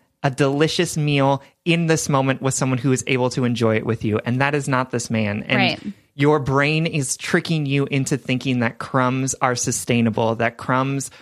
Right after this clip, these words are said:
Speaker 1: are the best thing that you've ever tasted, because you are so starved for actual nutrition in this moment that that is what it feels like.
Speaker 2: Right.
Speaker 1: And I'm not saying that to blame you or to, to, to say that you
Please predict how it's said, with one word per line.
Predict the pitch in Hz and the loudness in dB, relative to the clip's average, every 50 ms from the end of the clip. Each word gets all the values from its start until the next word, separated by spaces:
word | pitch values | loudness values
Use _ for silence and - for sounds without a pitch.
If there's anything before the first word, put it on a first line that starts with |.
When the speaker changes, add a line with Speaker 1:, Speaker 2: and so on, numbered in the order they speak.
| - - | -8 -4
Speaker 1:
are | 139 139 | -2 -2
the | 123 127 | -2 -2
best | 113 - - 131 131 131 - - | -4 -2 -2 0 0 -2 -4 -4
thing | - 139 135 | -2 -2 0
that | 131 123 123 | 0 0 0
you've | 131 120 117 - | -2 -2 -2 -2
ever | 127 113 127 120 | -2 0 0 -2
tasted, | 120 - 127 120 117 - - 113 104 - | -2 -2 -4 -2 -2 -2 -2 -2 -2 -2
because | - 113 - 131 117 117 | -4 -4 -2 -2 -2 0
you | 120 120 | 0 0
are | 117 117 | 0 0
so | 117 - - - - 151 139 135 139 143 | -2 -4 -4 -2 0 2 2 2 2 0
starved | 147 - - - - - - 151 131 131 135 139 143 147 147 - | -2 -4 -8 -10 -8 -2 0 2 4 4 4 2 0 -2 -4 -8
for | - - - 143 117 110 107 107 107 107 110 - - - - _ _ _ - | -10 -4 -2 0 2 2 2 2 0 0 -2 -4 -8 -18 -20 _ _ _ -4
actual | 143 139 139 - - - 160 139 131 131 | -4 -4 -4 -4 -4 -4 -2 -2 -2 0
nutrition | 127 127 127 123 - - - 151 147 - - 147 135 139 | 0 0 0 0 -2 0 0 0 0 0 0 0 0 -2
in | - - 139 135 139 | -2 -2 0 0 2
this | 131 131 131 - - | 2 0 0 -2 0
moment | - 120 117 110 117 123 127 120 - - - - _ _ _ _ _ _ - | 0 0 0 0 0 -2 -4 -4 -8 -12 -20 -20 _ _ _ _ _ _ -8
that | 135 120 - | -6 -2 0
that | 139 131 135 135 | 0 2 2 0
is | 143 131 139 | -2 0 0
what | 147 139 | 0 0
it | 143 139 | 0 -2
feels | - 147 147 180 208 190 - - | -2 -2 0 0 0 0 -2 -2
like. | - - - - - - | -2 -2 -2 -4 -4 -2
Speaker 2:
Right. | 214 202 185 175 160 | 0 0 0 0 0
Speaker 1:
And | - 143 | 0 0
I'm | 139 147 | 0 2
not | 147 143 - | 0 0 0
saying | - - 175 165 160 | 0 0 0 0 2
that | 156 156 - | 0 0 0
to | - 156 | -2 -4
blame | 120 - 127 127 131 139 135 123 | -2 0 0 0 2 2 2 2
you | 120 120 117 | 2 4 4
or | 117 120 120 | 4 2 2
to, | - - 139 127 | 0 0 -2 -2
to, | 117 - - - 123 117 | -2 -4 -4 -4 -4 -4
to | - - - 135 | -4 -6 -6 -6
say | 123 - - 127 | -4 0 0 0
that | 123 127 127 | 0 0 0
you | 131 127 120 120 123 123 | 0 0 0 0 0 -2